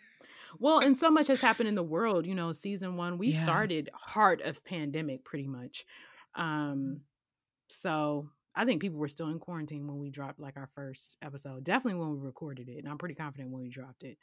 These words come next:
Speaker 1: So,
Speaker 2: Yep.
Speaker 1: um,
Speaker 2: And
Speaker 1: yeah.
Speaker 2: family emergencies, too.
Speaker 1: Yeah,
Speaker 2: those were
Speaker 1: yeah,
Speaker 2: starting to
Speaker 1: yeah.
Speaker 2: take flight, like, mid-season, I wanna say it was.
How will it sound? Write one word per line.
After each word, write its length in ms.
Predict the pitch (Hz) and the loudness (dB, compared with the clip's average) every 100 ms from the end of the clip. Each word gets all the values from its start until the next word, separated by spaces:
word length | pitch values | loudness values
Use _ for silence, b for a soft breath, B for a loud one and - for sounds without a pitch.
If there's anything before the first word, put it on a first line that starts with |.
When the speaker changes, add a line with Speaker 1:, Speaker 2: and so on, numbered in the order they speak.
| b b b b _ | b b b b _
Speaker 1:
So, 260 | - 147 147 | -14 -6 -4
Speaker 2:
Yep. 260 | 170 135 143 156 | -4 -6 -14 -14
Speaker 1:
um, 640 | 147 139 131 131 143 143 _ _ _ _ _ _ 185 | -12 -12 -12 -16 -16 -18 _ _ _ _ _ _ 0
Speaker 2:
And 260 | 220 226 | 2 2
Speaker 1:
yeah. 60 | 147 | 2
Speaker 2:
family 280 | 190 196 185 | 2 4 4
emergencies, 1000 | 170 190 196 151 - - - - - - - | 4 4 2 0 -2 -8 -4 -2 -2 -8 -4
too. 340 | 180 175 - - _ _ 165 | 0 0 -2 -12 _ _ -16
Speaker 1:
Yeah, 260 | 156 170 165 | -12 -4 0
Speaker 2:
those 240 | 175 190 180 | 2 2 0
were 80 | |
Speaker 1:
yeah, 60 | 170 | 0
Speaker 2:
starting 420 | 160 147 160 170 | 0 0 0 0
to 80 | 165 | -4
Speaker 1:
yeah. 40 | 147 | -2
Speaker 2:
take 220 | 170 - - | -4 -4 -4
flight, 420 | 165 160 170 151 | 0 0 -2 -2
like, 300 | 156 156 - | -2 -2 -2
mid-season, 1300 | 165 175 185 185 180 180 - _ - - 185 196 233 | 0 2 2 0 -2 -4 -12 _ -4 0 2 2 2
I 60 | 240 | 4
wanna 220 | 247 262 | 4 2
say 220 | 262 277 | 2 0
it 100 | 285 | -2
was. 520 | 277 302 311 330 - | 0 0 -2 -2 -4